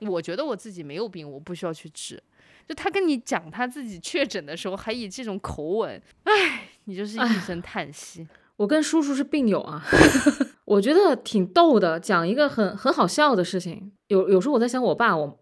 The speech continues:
Speaker 2: 是不是真的有毛病？但是有时候你就觉得，<laughs> 如果你假设他是焦虑症，假设他是这个双向的话，你好像更愿意去理解他一点。当然他也可能没病，他可能就是讨厌你。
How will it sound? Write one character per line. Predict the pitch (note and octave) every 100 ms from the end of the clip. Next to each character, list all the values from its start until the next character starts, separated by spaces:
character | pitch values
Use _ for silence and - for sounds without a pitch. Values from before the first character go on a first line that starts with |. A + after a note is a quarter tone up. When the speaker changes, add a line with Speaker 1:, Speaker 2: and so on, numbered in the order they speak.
| -
Speaker 2:
是 | - B3
不 |
是 | B3
真 | C#4 D4
的 |
有 | A3
毛 | C#3+ D2 -
病？ | G#3+ G#3+ _
但 | - E4
是 | D4
有 | F#3+
时 | G#3+
候 |
你 | C4+ A3+
就 | B3
觉 | A#3+ G#3+
得， | C4 G#3 G3+
<laughs> |
如 | - B3
果 | D#4+ F#4
你 | C4 F3+ D3+ G3 _ _
假 | - F#3+ -
设 | - G#4+
他 | G#3 G3+
是 | G3+
焦 | G3 G3+ F#3
虑 | F3+
症， | D#3+ - - -
假 | G#3+ E3
设 | E3 E4+
他 | A#3+
是 | G3+ F#3 D#3+ -
这 | F#3 E3
个 | E3+
双 | F#3 F3+
向 | G3 F3
的 | E3+
话， | E3 D#3 - _ - _ _ _ _
你 | A#3+
好 | C#4+ F#3+
像 | A#3 A#3
更 | C4
愿 | C4+ A3+
意 | G3
去 | G3 F3+
理 | D3
解 | G3+
他 | - E3+ D3+
一 |
点。 | - -
当 | G#3 C4+
然 |
他 | C#4
也 | D4 C4
可 | B3
能 | F3+
没 | G#3 E3+
病， | A3+
他 | A3+
可 | G#3+
能 |
就 | G3+
是 | A#3+
讨 | - D#3
厌 | D#3 A#3+
你。 | G3